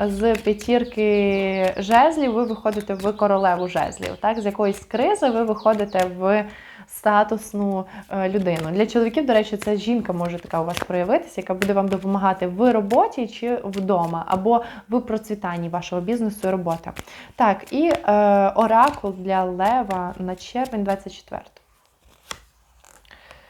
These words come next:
Афірмація на прийняття. Мгм. Тож вам потрібно прийняти, скоріш за все, оцю ситуацію, е, дискомфорту якогось. Ви маєте її прийняти, ви маєте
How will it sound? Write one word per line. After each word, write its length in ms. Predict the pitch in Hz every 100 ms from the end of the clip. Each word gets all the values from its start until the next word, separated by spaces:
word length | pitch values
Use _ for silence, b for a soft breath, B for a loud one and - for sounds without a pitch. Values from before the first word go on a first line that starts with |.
| B B B _
Афірмація 840 | 254 247 254 233 277 370 - 277
на 160 | 247 254
прийняття. 840 | 254 247 233 226 220 - 226 180 180 _ _ _ _
Мгм. 520 | 240 208 226 190 165 - -
Тож 140 | 240
вам 200 | 226 254
потрібно 420 | 247 233 240 220 220
прийняти, 520 | - 262 226 202 185
скоріш 360 | - 190 190
за 140 | 185 185
все, 340 | 185 - 277
оцю 280 | 285 208 214
ситуацію, 840 | 202 202 214 208 190 190 - 180 175 B B B -
е, 500 | 208 202 196 190 190
дискомфорту 800 | 190 208 - 190 - 185 185 226
якогось. 560 | 233 269 311 359 359
Ви 120 | 220
маєте 440 | 220 208 196 196 190
її 120 | 180
прийняти, 540 | 180 180 180 214 294
ви 120 | 269 214
маєте 420 | 202 190 185